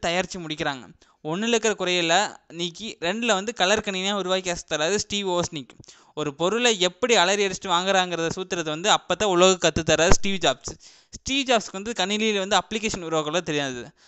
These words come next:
அவருக்கு தெரிஞ்சது வந்து யாரை, எப்போது, எப்படி வேலை வாங்குறதுன்னு அந்த பொருளை எப்படி, எவ்வாறு, எப்போ உருவாக்கி சந்தைப்படுத்தணுங்கிற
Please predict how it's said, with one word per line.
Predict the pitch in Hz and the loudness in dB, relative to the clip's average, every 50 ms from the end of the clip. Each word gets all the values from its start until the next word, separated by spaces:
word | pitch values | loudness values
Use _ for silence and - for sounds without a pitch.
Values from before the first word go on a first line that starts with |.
| _ _ | _ _
அவருக்கு | - 139 147 156 151 147 147 175 | -4 -2 -2 -2 -2 -4 -4 -4
தெரிஞ்சது | 190 233 233 226 208 190 | -4 -4 -4 -4 -4 -4
வந்து | 180 175 180 208 226 - - | -6 -6 -6 -6 -6 -8 -6
யாரை, | 139 151 160 175 196 208 214 214 240 240 185 - | -2 0 2 2 4 4 4 4 2 -2 -4 -4
எப்போது, | 151 156 156 156 _ - 208 202 202 202 240 214 - | -6 -6 -6 -6 _ -2 -2 0 0 -2 -4 -6 -6
எப்படி | 156 160 156 - _ - 214 208 175 | -6 -8 -8 -4 _ -4 -2 -2 -2
வேலை | 156 156 160 175 190 202 | 0 0 0 2 2 0
வாங்குறதுன்னு | 185 175 165 160 147 139 131 131 143 170 214 214 - _ - - - _ _ | 0 0 -2 -2 -4 -6 -6 -8 -8 -10 -10 -12 -16 _ -20 -20 -20 _ _
அந்த | - 151 170 220 247 262 262 277 247 | -2 -2 -2 -2 -2 -2 0 0 0
பொருளை | - - 202 196 202 214 226 247 190 107 87 | 0 -2 -4 -4 -2 -2 -2 -2 -2 -4 -6
எப்படி, | 170 175 175 175 _ - 226 247 262 196 | -6 -6 -6 -4 _ -4 -4 -4 -4 -4
எவ்வாறு, | 180 175 170 180 202 214 220 220 247 233 180 | -4 -4 -2 -2 0 0 0 0 -2 -2 -2
எப்போ | 170 170 - _ - 262 220 | -2 -2 -2 _ -4 -2 -2
உருவாக்கி | 190 190 196 202 190 185 185 - 233 | 0 0 0 0 0 0 -2 -4 -2
சந்தைப்படுத்தணுங்கிற | - - 175 170 196 208 240 233 240 - 196 180 165 185 175 170 220 185 165 165 165 151 151 | 0 0 2 0 0 -2 -2 -2 -2 -4 -6 -6 -6 -8 -8 -8 -10 -10 -8 -6 -6 -6 -6